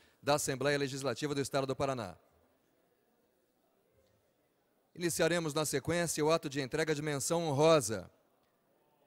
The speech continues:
Serviços prestados à sociedade paranaense,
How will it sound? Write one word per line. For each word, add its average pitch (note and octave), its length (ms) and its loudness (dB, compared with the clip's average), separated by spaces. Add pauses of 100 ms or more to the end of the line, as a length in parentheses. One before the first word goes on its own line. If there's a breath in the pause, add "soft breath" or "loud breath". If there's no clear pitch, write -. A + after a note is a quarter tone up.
(120)
Serviços E3+ 680 0
prestados D3+ 520 0
à D3 80 -2
sociedade C3+ 400 -4
paranaense, D3 760 -4